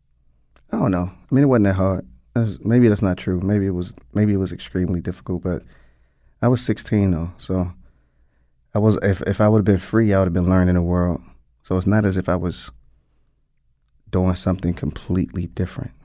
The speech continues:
You know, I was sixteen. I was incarcerated. I was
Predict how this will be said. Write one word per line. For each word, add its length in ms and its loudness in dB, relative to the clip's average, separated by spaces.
You 140 -2
know, 100 2
I 40 -2
was 140 -6
sixteen. 760 -2
I 100 -2
was 120 -2
incarcerated. 840 -4
I 100 2
was 340 -2